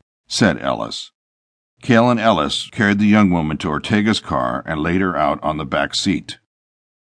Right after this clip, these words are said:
"I'll go tell the general to follow us over to the restaurant, Ellis," said Cale. The general had gotten out of the van and had gone into the clinic while Cale and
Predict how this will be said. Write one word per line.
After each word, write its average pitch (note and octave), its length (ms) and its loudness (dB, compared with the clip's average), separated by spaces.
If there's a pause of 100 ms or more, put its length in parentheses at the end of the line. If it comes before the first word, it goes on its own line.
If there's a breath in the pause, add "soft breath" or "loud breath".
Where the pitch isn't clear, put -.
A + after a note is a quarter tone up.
(240)
"I'll G#2+ 140 4
go A#2+ 160 4
tell A#2+ 240 2
the A2 120 4
general G2+ 520 2
to - 80 -10
follow G2 380 0
us F#2 200 -2
over F#2 240 0
to F2+ 140 -6
the D#2+ 120 -2
restaurant, E2 600 -4
Ellis," B1 460 -8 (420)
said D#2 260 -2
Cale. C2 460 -6 (840)
The G#2 100 2
general A#2 400 4
had E2+ 260 -2
gotten G#2+ 360 2
out F#2+ 180 2
of G2+ 80 0
the G#2 80 2
van C#2+ 400 -2
and D2 120 -4
had D#2 300 -6
gone F#2+ 380 2
into G2+ 320 2
the F2 100 -2
clinic F#2+ 500 0
while D#2+ 200 -2
Cale G2+ 500 0
and F2+ 160 -2